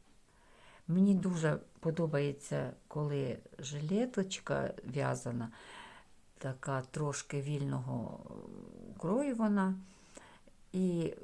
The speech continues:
вдівати на, або на водолазку, або ще краще, коли вони вдіті на блузки, або на такі рубашки з воротничком, чи блузочки, ну, н-, на якісь, на якусь таку легку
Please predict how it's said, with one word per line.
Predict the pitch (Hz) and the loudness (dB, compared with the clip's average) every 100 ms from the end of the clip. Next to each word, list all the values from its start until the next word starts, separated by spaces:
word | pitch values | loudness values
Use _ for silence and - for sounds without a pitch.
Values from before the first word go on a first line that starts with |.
| - - - - | -14 -14 -14 -10
вдівати | 135 127 135 156 196 226 190 | -8 -6 -4 4 4 4 2
на, | 156 156 165 175 160 - - - - - - - - - - - - - | 4 4 2 0 -4 -14 -20 -20 -20 -20 -20 -20 -20 -20 -20 -20 -20 -8
або | - 180 | 0 6
на | 233 226 | 6 6
водолазку, | 214 202 214 233 277 - - 143 - | 6 6 6 6 4 -2 -2 -2 0
або | 160 170 247 | 0 4 4
ще | 247 - | 4 0
краще, | 160 185 226 247 175 | 2 4 4 4 0
коли | - 165 | 0 2
вони | 208 170 170 | 4 4 2
вдіті | 180 131 151 185 160 | 0 -2 -4 -2 0
на | 160 | 2
блузки, | 156 156 175 170 160 - 113 - - - - | 2 2 2 2 -2 -8 -12 -12 -18 -18 -10
або | - 139 185 | -6 2 6
на | 190 170 156 151 - - - - | 6 6 4 0 -12 -20 -16 -4
такі | 143 - 165 160 147 - - - | -4 -2 0 2 2 0 -8 -4
рубашки | 156 151 151 151 139 | 0 4 2 2 -4
з | 131 | -4
воротничком, | 131 135 - 131 - - 165 196 190 | -2 -2 -2 -4 -4 -6 0 2 2
чи | - - | 0 -6
блузочки, | 131 175 214 160 - 165 | -2 0 2 0 0 0
ну, | 208 247 208 | 2 4 4
н-, | 180 160 170 185 190 - - | 2 2 2 2 0 -10 -8
на | 165 175 | -2 0
якісь, | 170 170 170 202 190 - | 0 -2 -2 -4 -4 -4
на | 160 | 0
якусь | 165 170 190 | 0 2 0
таку | 156 151 160 | -2 0 0
легку | 170 185 - 147 | 2 0 -2 -4